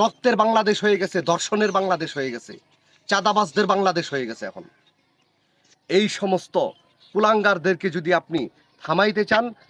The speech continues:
তাহলে আপনার কাছে অনুরোধ করব, এমন একটি আইন আপনি পাশ করে দেন, যে আইন পাশ করার কারণে বাংলাদেশ থেকে দূর হয়ে যাবে সন্ত্রাস,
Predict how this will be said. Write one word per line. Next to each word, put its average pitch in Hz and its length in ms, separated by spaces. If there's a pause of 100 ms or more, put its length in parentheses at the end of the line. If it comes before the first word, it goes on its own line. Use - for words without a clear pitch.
(220)
তাহলে 160 340 (400)
আপনার 156 380
কাছে 165 140 (100)
অনুরোধ 226 340
করব, 175 180 (500)
এমন 190 200 (160)
একটি - 260 (200)
আইন 180 180 (100)
আপনি 151 180 (120)
পাশ 170 140 (140)
করে 175 220
দেন, 165 140 (480)
যে 147 100 (180)
আইন 185 180 (180)
পাশ 165 160 (140)
করার 175 220 (140)
কারণে 208 320 (560)
বাংলাদেশ 160 500 (140)
থেকে 151 200 (440)
দূর 196 160 (100)
হয়ে 175 240
যাবে 143 180 (380)
সন্ত্রাস, 165 500